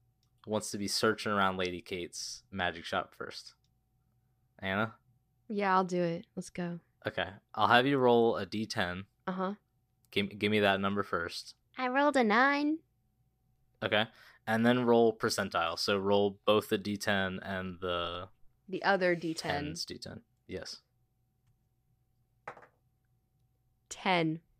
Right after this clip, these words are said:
Speaker 1: Okay. The first thing catches your wa-, uh, your, your eye is a wand chamber. There we go. Comes back around.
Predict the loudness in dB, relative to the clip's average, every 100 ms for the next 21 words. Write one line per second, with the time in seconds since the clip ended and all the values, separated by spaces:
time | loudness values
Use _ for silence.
0 | _ _ _ _ _ _ _ _ _ _
1 | _ -12 -8 -8 -10 _ _ _ 0 2
2 | 2 0 0 0 0 -2 0 0 0 0
3 | -2 -4 -2 -2 -2 -6 -8 -8 -8 -10
4 | _ -10 -8 -4 -2 -2 -2 -6 _ _
5 | _ -6 0 2 4 2 2 2 2 2
6 | -2 -2 -4 -4 -6 -4 0 2 0 -2
7 | -4 -6 -8 -20 -18 -20 -20 _ _ _
8 | _ 0 2 4 2 0 -6